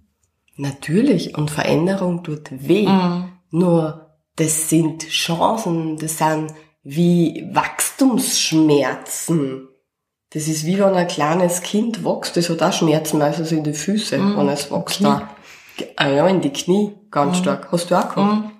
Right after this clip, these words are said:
Speaker 1: Und was ist dann passiert?
Speaker 2: Ich bin weitergewachsen.
Speaker 1: Genau. Du stirbst nicht. Und wenn du,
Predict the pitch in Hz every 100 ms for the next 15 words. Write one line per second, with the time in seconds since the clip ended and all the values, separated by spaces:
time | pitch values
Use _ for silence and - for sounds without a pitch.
0 | _ _ _ _ _ _ _ 160 156 156
1 | 151 151 - 147 143 143 - 202 302 -
2 | - - _ _ _ _ - 214 196 175
3 | - 170 - 170 - 190 220 185 160 -
4 | _ _ - 175 - 262 269 - 156 147
5 | - 170 170 165 170 180 185 190 196